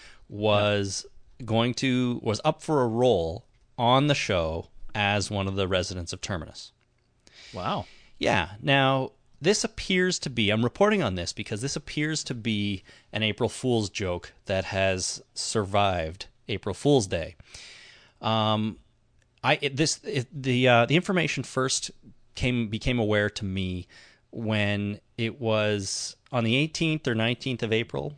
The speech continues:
Speaker 1: around that time, it was picked up by a bunch of, uh, reputable news sources and reported that, you know, she was in talks to appear as a character.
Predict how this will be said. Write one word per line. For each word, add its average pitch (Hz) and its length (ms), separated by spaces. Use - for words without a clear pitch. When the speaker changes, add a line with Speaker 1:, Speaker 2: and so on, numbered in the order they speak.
Speaker 1:
around 113 220
that 120 180
time, 113 380
it 110 140
was 113 140
picked - 280
up 123 220
by 101 120
a 98 80
bunch 107 540
of, 98 480
uh, 101 180
reputable 104 760
news 113 220
sources 143 540
and 104 260
reported 101 560
that, 92 320
you 113 100
know, 98 120
she - 180
was 98 140
in 98 100
talks 87 380
to - 80
appear 92 240
as 90 100
a - 60
character. - 500